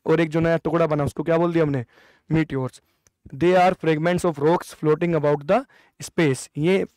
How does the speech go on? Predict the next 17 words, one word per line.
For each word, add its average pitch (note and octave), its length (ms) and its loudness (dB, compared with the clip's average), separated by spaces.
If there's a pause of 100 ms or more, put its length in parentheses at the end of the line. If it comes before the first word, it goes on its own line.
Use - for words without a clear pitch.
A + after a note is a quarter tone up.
(400)
रॉक D#3 300 -2
के, F3 120 2
मतलब D#3+ 180 0
पत्थर F3 360 -2
के F3+ 100 -2
छोटे D#3 220 -4
छोटे D#3 280 0
हिस्से C#3+ 260 -6
होते D#3+ 240 0
हैं D#3+ 160 2
जो E3+ 100 0
हमारे D#3 240 0
स्पेस D3 300 -6
में F3+ 100 -4
घूमते C#3 240 -4
रहते D3+ 220 -2
हैं। G#3+ 160 -4